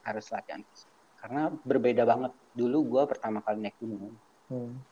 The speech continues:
Speaker 1: gunung di Indonesia,
Speaker 2: Hmm.
Speaker 1: itu kan Gunung Rinjani, gua naik gunung. Oh, pertama gua Gunung Gede, eh, karena gua persiapan untuk Gunung Rinjani. Tujuan gua Gunung Rinjani, karena gua dari internet gua udah, gua udah naksir banget sama Rinjani gitu ya.
Speaker 2: Hmm.
Speaker 1: Nah, kemudian gua naik Rinjani. Itu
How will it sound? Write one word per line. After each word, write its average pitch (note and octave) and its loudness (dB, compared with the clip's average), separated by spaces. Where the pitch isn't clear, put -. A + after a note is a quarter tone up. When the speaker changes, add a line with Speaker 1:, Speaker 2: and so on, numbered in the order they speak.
Speaker 1:
gunung A#2 -2
di A2 0
Indonesia, G#2+ -4
Speaker 2:
Hmm. A#2+ -10
Speaker 1:
itu - -10
kan B2+ -2
Gunung A2 -2
Rinjani, G#2+ -2
gua A#2 0
naik A2 -8
gunung. G#2+ -8
Oh, C#3+ -12
pertama C3 -2
gua C3+ 0
Gunung B2 0
Gede, G#2+ -2
eh, - -18
karena A#2 -4
gua A#2 0
persiapan A2 -6
untuk G#2 -14
Gunung G2+ -10
Rinjani. G2+ -20
Tujuan A2 0
gua B2 0
Gunung A2+ 0
Rinjani, F#2+ -6
karena A2 -10
gua B2 4
dari G#2+ -2
internet A2+ -6
gua A#2+ -2
udah, G#2 0
gua A2+ -6
udah A2 -8
naksir - -14
banget A2+ -6
sama G#2 -10
Rinjani G#2 -10
gitu - -14
ya. A#2+ -10
Speaker 2:
Hmm. B2+ -16
Speaker 1:
Nah, - -18
kemudian G#2+ -4
gua B2+ -2
naik A2+ -6
Rinjani. G2 -14
Itu G#2 -6